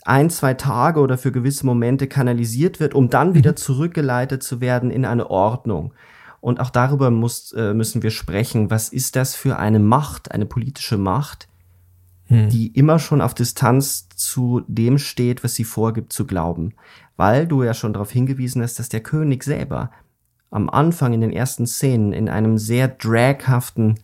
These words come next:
Speaker 1: Tanz,
Speaker 2: Ja.
Speaker 1: in einer Aufführung vor Richelieu, eine ganz seltsame Machtinszenierung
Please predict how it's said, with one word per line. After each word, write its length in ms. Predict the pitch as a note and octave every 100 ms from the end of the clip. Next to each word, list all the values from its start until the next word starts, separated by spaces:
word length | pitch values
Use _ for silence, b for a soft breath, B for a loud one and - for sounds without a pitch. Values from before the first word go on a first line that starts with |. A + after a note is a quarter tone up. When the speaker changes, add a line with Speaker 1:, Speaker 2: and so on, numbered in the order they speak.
| _
Speaker 1:
Tanz, 400 | - B2 C#3+ C#3
Speaker 2:
Ja. 100 | C3
Speaker 1:
in 100 | A2+
einer 200 | A2 A2
Aufführung 600 | G#2 C#3+ - A#2+ G#2 G2+
vor 420 | G2+ - D#3+ F3+ D#3
Richelieu, 680 | D3 - C3 C3+ A2+ F#2 G2+ b b b b b b _ _ _ _
eine 240 | A#2+ B2
ganz 580 | B2+ - F3 F#3+ F3+ -
seltsame 560 | E3 D3+ D3 D3+ C#3+ C3+
Machtinszenierung 1080 | B2+ C#3 - C#3 - C3 A#2+ A2+ G#2+ G#2